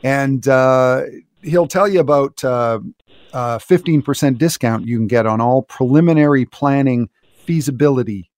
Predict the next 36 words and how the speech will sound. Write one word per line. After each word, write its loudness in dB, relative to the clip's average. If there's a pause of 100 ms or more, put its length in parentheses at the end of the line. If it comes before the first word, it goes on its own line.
(100)
stuff. -8 (260)
So, -2
so -8
that's -2
a, -6 (240)
that's -2
a -2
good 0
way 2
to 0
get -2
into 0
it. -4 (260)
And, 0
uh, 4
Graham, 0
we 0
talked -2 (260)
before 0
the -2
break -4 (200)
about 2
some 0
of 0
the -2
awards 0
that -4
you've -8
won. -4 (280)
And, 0
uh, 2 (220)
I 0
mean, 4
I 4
guess 2
the, 2